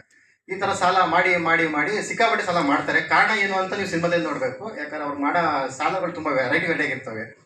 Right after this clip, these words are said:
ಡಿಫ್ರೆಂಟ್ ಡಿಫ್ರೆಂಟ್ ಆಗಿ ಸಾಲ ಮಾಡ್ತಾರೆ. ಯಾಕೆ ಏನು ಅನ್ನೋ ರೀಸನ್. ಆ, ಸಾಲ ಮಾಡಾದ ನಂತರ ಸಾಮಾನ್ಯವಾಗಿ ತುಂಬಾ ಡೀಪ್ ಸಾಲ ಮಾಡಿ, ಆ, ಫೈನಲ್ ಅಂತ ಏನು ಅಂದ್ರೆ ಎರಡಿರುತ್ತೆ, ಒಂದು ಊರು ಬಿಡ್ಬೇಕು ಇಲ್ಲ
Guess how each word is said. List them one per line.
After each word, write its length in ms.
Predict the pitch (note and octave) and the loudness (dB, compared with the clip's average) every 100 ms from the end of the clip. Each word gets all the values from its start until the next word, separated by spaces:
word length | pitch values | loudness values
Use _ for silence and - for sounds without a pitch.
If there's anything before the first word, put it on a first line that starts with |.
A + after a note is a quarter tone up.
| _ _ | _ _
ಡಿಫ್ರೆಂಟ್ 280 | D3 F3+ G3+ | -4 -2 -2
ಡಿಫ್ರೆಂಟ್ 200 | F3 E3+ | -2 -2
ಆಗಿ 100 | E3 | -2
ಸಾಲ 200 | C#3 C#3 | -2 -2
ಮಾಡ್ತಾರೆ. 340 | C3 C3 A#2 | -4 -6 -4
ಯಾಕೆ 240 | C3 C#3+ D3 | -4 -4 -4
ಏನು 260 | C3 C3 | -4 -6
ಅನ್ನೋ 240 | B2 A#2 A#2 | -6 -8 -10
ರೀಸನ್. 280 | A#2+ A#2+ A#2+ - - _ _ _ _ _ C#3+ | -8 -6 -6 -10 -14 _ _ _ _ _ -6
ಆ, 280 | C#3+ C#3 | -4 -4
ಸಾಲ 280 | - G3+ A#3+ B3+ | -4 0 4 4
ಮಾಡಾದ 320 | A3 A3 G#3+ G#3 | 4 2 0 -2
ನಂತರ 260 | G3 G#3+ A#3+ A3+ F#3 D#3 | -2 0 0 2 2 2
ಸಾಮಾನ್ಯವಾಗಿ 460 | F#3+ G3+ A3 G#3 A3 | 0 0 -2 -6 -6
ತುಂಬಾ 400 | F#3+ F#3+ A#3 B3 | -6 -4 2 2
ಡೀಪ್ 840 | - - A#3+ - A#3 F3+ - - | 0 -4 -4 -6 -4 -4 -4 -10
ಸಾಲ 240 | F3 F3 F#3 | -4 -2 0
ಮಾಡಿ, 460 | F3 F3 G3 F#3+ D3+ | 0 0 -4 -6 -8
ಆ, 280 | C#3+ C3+ C3 | -8 -8 -6
ಫೈನಲ್ 320 | - G#3 A#3 | -2 0 2
ಅಂತ 200 | F#3+ F#3 | 0 0
ಏನು 240 | F3+ F3 E3+ | 0 0 -2
ಅಂದ್ರೆ 200 | E3+ F3 | -2 0
ಎರಡಿರುತ್ತೆ, 420 | D#3 E3 D3 C3+ | 2 0 0 -4
ಒಂದು 220 | D3 E3+ | -2 -2
ಊರು 220 | D3+ G3+ | 0 0
ಬಿಡ್ಬೇಕು 400 | F3+ F3+ F3+ G#3 | 0 -2 -2 -4
ಇಲ್ಲ 400 | F3+ G#3 G#3+ D#3 | -4 -4 -4 -6